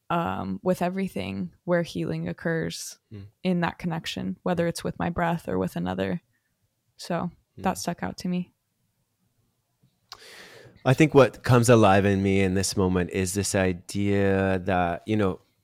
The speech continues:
Speaker 2: um, we have various tools and practices in order to more fully engage with life
Speaker 1: Mm-hmm.
Speaker 2: and to help in some ways cope with life
Speaker 1: Mm.
Speaker 2: and to work with suffering.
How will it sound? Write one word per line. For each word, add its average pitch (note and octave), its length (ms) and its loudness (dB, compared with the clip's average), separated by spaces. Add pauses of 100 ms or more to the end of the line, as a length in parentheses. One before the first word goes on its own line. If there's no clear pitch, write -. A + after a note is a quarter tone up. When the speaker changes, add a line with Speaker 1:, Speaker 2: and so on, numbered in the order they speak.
Speaker 2:
um, F2 580 -4 (1120)
we A#2 240 2
have A#2 580 4 (160)
various G#2+ 360 6
tools G#2 420 0
and F#2 140 -2
practices B2+ 960 -2 (600)
in G2 260 0
order A2 800 4
to G2+ 440 2
more F#2 260 2
fully F2+ 480 -2
engage E2 560 -6
with E2 160 -10
life F2+ 420 0
Speaker 1:
Mm-hmm. E3+ 180 -6 (1300)
Speaker 2:
and F#2+ 720 0
to G#2+ 140 0
help G2 400 0
in F#2+ 100 -4
some G#2+ 220 0
ways G2 220 2
cope - 320 -2
with F#2 160 -4
life F2+ 380 4
Speaker 1:
Mm. A3 300 -2
Speaker 2:
and E2+ 420 -4
to F#2 120 -6
work F2 240 -2
with F2+ 100 -4
suffering. F2 760 -2